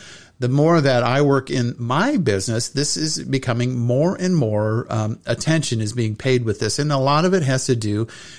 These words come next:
with, uh, younger people that, um, were all grow, grew up in, um, you know, the, um, inconvenient truth, saw it as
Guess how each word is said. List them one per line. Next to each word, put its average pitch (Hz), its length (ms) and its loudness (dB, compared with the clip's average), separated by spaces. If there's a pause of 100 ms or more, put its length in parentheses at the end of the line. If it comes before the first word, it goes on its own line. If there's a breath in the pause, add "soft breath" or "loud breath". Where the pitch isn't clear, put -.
(120)
with, 117 320 0 (160)
uh, 113 40 0
younger 151 380 2
people 120 520 0
that, 113 360 0
um, 107 380 -2
were 117 180 2
all 113 280 2
grow, 120 460 2 (120)
grew 123 300 4
up 104 320 0 (440 loud breath)
in, 123 540 0
um, 110 460 0
you 120 160 0
know, 107 220 0
the, 107 480 -2
um, 101 480 -4 (320)
inconvenient 151 680 2
truth, 135 320 2
saw 127 300 2
it 139 80 2
as 135 320 0